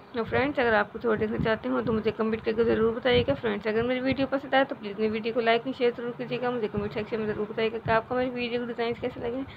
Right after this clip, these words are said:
ताकि फ्रेंड मैं नेक्स्ट वीडियो में आप लोगों के लिए और भी ज़्यादा beautiful से डिजाइन लेके आ सकूँ।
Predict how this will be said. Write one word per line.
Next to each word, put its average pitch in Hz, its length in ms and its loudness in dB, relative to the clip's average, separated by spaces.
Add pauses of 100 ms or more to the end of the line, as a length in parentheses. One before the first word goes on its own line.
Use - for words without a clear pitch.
(400)
ताकि 285 200 6
फ्रेंड 254 280 4
मैं 240 80 6
नेक्स्ट 240 260 2
वीडियो 233 220 2
में 233 80 4
आप 220 180 0
लोगों 196 120 0
के 196 100 -4
लिए 196 140 0
और 196 200 0
भी 185 80 -6
ज़्यादा 190 160 -4
beautiful 214 380 -4
से 233 80 2
डिजाइन 196 400 -6
लेके 214 180 2
आ 233 60 6
सकूँ। 262 280 2